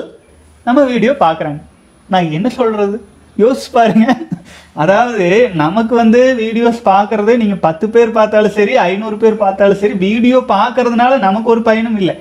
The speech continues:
நமக்கு வந்து முக்கியமான பயன் அப்படிங்கிறது அந்த விஷயம், content சகோதரர்களிடம் போய் சேரணும். அப்போ அதுக்காக முதல்லலாம் நிறையா வந்து நம் மனதளவுல வந்து இருக்கும் lust வந்து,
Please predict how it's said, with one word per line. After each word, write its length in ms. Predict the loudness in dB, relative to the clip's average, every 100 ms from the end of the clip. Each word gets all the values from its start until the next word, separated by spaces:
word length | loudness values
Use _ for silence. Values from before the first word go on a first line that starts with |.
| -14 -10
நமக்கு 360 | -4 -4 -2 0
வந்து 220 | 2 2
முக்கியமான 640 | 0 0 0 2 2 2
பயன் 260 | 0 2 0
அப்படிங்கிறது 460 | 0 0 0 0
அந்த 180 | 0 0
விஷயம், 460 | 0 0 -2 -4 -2
content 500 | -2 0 0 -2 -2 -2
சகோதரர்களிடம் 640 | 0 2 2 2 0 0 0
போய் 220 | -2 0
சேரணும். 400 | 0 0 0 -6 -16 -10 -6
அப்போ 540 | 0 2 4 2 -2 -14 _ _ _ _ -4
அதுக்காக 640 | -2 -2 -4 0 0 2 2 2 2 -2 -4
முதல்லலாம் 520 | -2 0 0 -2 -2 0
நிறையா 440 | 0 0 0 0
வந்து 240 | -2 -2
நம் 240 | -2 -2 -2
மனதளவுல 580 | 0 0 0 0 -2 -2
வந்து 180 | 0
இருக்கும் 380 | -2 -2 -2 0
lust 420 | -2 -2 -14 -8 -4
வந்து, 420 | -2 0 -2